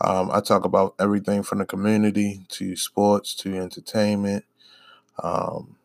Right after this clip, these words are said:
to music, um, politics, everything. So definitely, um, I'm here, man. But for my first time back in a minute, I just wanna say, like, man, rest in peace, Kim Porter, man.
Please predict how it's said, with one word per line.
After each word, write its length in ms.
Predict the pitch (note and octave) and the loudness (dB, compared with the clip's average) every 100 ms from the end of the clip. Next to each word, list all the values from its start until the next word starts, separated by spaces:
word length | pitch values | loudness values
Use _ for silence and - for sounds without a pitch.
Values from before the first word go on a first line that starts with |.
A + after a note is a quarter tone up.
| _ _ _ - | _ _ _ -8
to 140 | - | -4
music, 840 | F#2+ G2 G2+ G2+ F#2 G2+ G#2 - - _ _ _ _ _ _ _ _ _ _ - | 0 4 6 6 4 2 0 -4 -16 _ _ _ _ _ _ _ _ _ _ -8
um, 500 | F#2 F#2 F2+ F2+ E2+ | -6 -4 -4 -6 -10
politics, 1000 | - G#2+ G2+ G2+ G2 - G2+ G2+ - - - | -2 2 4 4 -2 -2 -2 -2 -4 -6 0
everything. 500 | A2+ G#2+ G2+ F2+ F#2+ | 2 4 2 -2 -4
So 260 | F#2+ - G2 | -2 0 2
definitely, 520 | F#2 A2+ A2 G#2+ G2+ | 4 4 4 0 2
um, 340 | G2 F#2+ F#2+ F#2+ _ _ _ - - - - - - - - | 2 0 -4 -10 _ _ _ -20 -20 -12 -8 -6 -8 -10 -2
I'm 160 | A2+ | 0
here, 240 | G#2+ A2+ A#2 | 4 6 6
man. 300 | G#2 G#2 G#2 | 6 2 4
But 260 | G#2+ G#2 - - - - - - - - - - | 6 6 2 -18 -20 -20 -20 -20 -18 -14 -14 -14
for 160 | - A#2 | 0 4
my 160 | A2+ | 4
first 340 | G#2+ A2+ A2 - | 6 6 6 4
time 300 | A2 G#2 G2 | 4 4 6
back 300 | G#2+ A2 - - - | 6 6 2 -12 -6
in 80 | G2+ | -2
a 60 | G2+ | 0
minute, 400 | G#2 G#2+ A#2 G#2+ | 2 4 4 4
I 100 | G2+ | 0
just 300 | G2 A2 A#2 | 0 0 4
wanna 260 | A2 G#2 | 4 2
say, 240 | - A2+ A2 | 2 4 6
like, 240 | G#2 G2 | 6 4
man, 240 | G2 G#2 | 2 4
rest 260 | G#2 A2 - | 6 4 4
in 100 | A2 | 0
peace, 260 | G#2+ A2 G#2+ | 2 2 2
Kim 200 | A#2 G#2 | 2 4
Porter, 360 | A2+ A#2+ A2+ | 6 6 6
man. 380 | G2+ G2+ G2+ G2+ | 4 2 0 -2